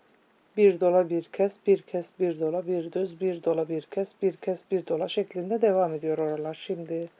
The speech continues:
bu sıraya geldik. Bu sırada yine aynı bu ilmeğimiz soldan sağa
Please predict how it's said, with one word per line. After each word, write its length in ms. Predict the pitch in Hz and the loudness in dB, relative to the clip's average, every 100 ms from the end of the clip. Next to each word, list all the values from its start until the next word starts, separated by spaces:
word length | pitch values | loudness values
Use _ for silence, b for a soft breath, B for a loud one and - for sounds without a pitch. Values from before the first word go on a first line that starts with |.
| B B B B B 208 | B B B B B -6
bu 60 | |
sıraya 360 | - 196 202 202 | -2 2 4 4
geldik. 440 | 180 160 151 196 - | 2 0 -2 -6 -6
Bu 60 | 196 | -6
sırada 540 | - 202 180 175 208 - _ b b b b b _ 196 | 2 4 4 2 -4 -10 _ b b b b b _ 0
yine 200 | 196 202 | 2 4
aynı 600 | 214 208 175 165 190 196 180 | 6 6 4 0 -6 0 2
bu 80 | |
ilmeğimiz 560 | 190 175 170 160 160 190 | 4 2 -4 -4 -4 -8
soldan 480 | - 185 170 175 175 | -2 0 2 0 -4
sağa 400 | - 170 160 | -4 -6 -6